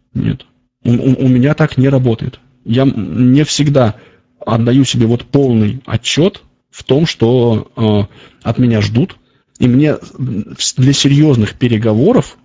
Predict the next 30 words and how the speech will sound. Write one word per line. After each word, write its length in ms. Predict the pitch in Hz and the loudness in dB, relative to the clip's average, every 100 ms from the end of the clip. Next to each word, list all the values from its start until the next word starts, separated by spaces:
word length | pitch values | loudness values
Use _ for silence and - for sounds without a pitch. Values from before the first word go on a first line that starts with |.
| _ | _
мне 120 | 117 123 | 0 2
надо 200 | 135 131 | 2 0
очень 340 | 156 165 147 | 0 -2 -2
сильно 460 | - - 143 147 131 | -4 -2 0 0 0
концентрироваться. 720 | 131 131 117 117 - - - | -2 0 -2 -2 -4 -10 -16
То 460 | _ _ _ _ | _ _ _ _
есть 80 | - | -2
мне 100 | 135 | 0
нужно 240 | 151 139 139 | 2 2 0
все 440 | - - - 156 | 0 -4 0 0
отложить, 680 | 131 120 117 104 104 123 - _ _ _ _ | 0 0 0 0 -2 -4 -10 _ _ _ _
да? 260 | 104 127 147 - - - | -2 0 -2 -8 -10 -2
Мне 200 | 131 139 | 0 2
нужно 440 | 156 131 123 113 110 80 | 2 2 4 4 2 0
войти 300 | 113 127 - | -2 -2 -2
в 40 | 131 | -4
специальное 440 | - - 151 131 | -4 -2 0 0
такое 200 | 117 113 | 0 -2
какое-то 220 | 107 113 | -2 -2
эмоциональное 500 | 117 113 117 143 120 | -2 0 0 0 0
состояние. 840 | 104 113 - 107 101 101 107 147 170 _ _ _ _ | 0 -2 0 0 0 0 0 -2 -4 _ _ _ _
И 100 | 123 | 0
вот 200 | 135 131 | 0 0
только 300 | 151 127 - | 0 -2 -4
после 380 | 135 123 - 104 | -2 -2 0 -2
этого 460 | 180 214 165 107 - _ | 0 0 0 0 -6 _
начинать 460 | 113 110 113 135 165 | -4 0 0 0 -2
эти 140 | 135 | -4
переговоры 440 | - 117 107 127 127 | -4 -2 0 2 0
вести. 380 | 131 - - | -2 -4 -8